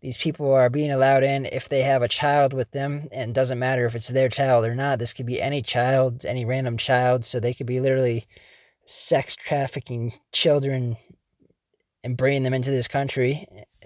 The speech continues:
and Biden would just say yes to that, sign the E O bill, "Come on in, everybody." Um, that's not gonna happen 'cause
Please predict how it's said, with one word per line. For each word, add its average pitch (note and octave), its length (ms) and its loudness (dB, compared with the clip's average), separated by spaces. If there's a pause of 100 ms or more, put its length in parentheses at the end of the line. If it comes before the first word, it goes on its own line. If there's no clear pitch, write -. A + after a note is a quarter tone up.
and B2+ 580 0 (200)
Biden C3+ 500 2
would A#2+ 120 -2
just B2+ 200 -2
say A#2+ 180 2
yes A#2+ 340 4
to B2+ 120 -6
that, A#2 340 0 (100)
sign B2 320 -4
the D#2 100 -8
E A#2+ 320 -6
O B2+ 240 0
bill, B2+ 480 2 (380)
"Come C3+ 260 -2
on B2 220 0
in, C3+ 240 0
everybody." B2 580 0 (560)
Um, A#2 540 -2 (1120)
that's E3+ 260 2
not C#3 160 2
gonna A2 160 0
happen B2 400 0
'cause A#2 380 -2